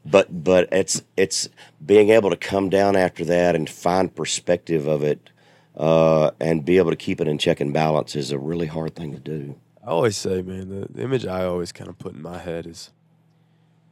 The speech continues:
Speaker 2: when you're on stage and people hold up their hands in the, in the kind of the pit or the front, and you reach down to touch 'em and they scream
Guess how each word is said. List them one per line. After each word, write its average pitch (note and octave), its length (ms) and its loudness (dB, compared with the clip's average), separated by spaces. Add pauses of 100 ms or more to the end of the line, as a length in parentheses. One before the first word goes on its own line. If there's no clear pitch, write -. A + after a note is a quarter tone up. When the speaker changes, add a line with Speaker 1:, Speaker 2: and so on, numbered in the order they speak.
(200)
Speaker 2:
when F#2+ 100 -14
you're G#2 120 0
on A#2+ 100 2
stage G2 460 -2
and F2 160 -16 (560)
people G#2 280 -4
hold G2+ 160 4
up G2 80 0
their - 140 -6
hands F#2 300 -2
in - 120 -12
the, F2+ 100 -6 (100)
in F2+ 120 -12
the F#2 60 -10
kind F#2 160 -8
of E2+ 60 -6
the E2 60 -10
pit F2+ 240 -6
or F2 80 -4
the E2+ 80 -6
front, F2+ 400 -10 (440)
and F#2+ 160 -10
you F2 100 -2
reach F#2+ 200 -2
down F#2 160 -4
to E2 60 -12
touch F#2 340 -2
'em E2 80 -14
and D#2+ 80 -10
they D2 60 -10
scream E2+ 520 -8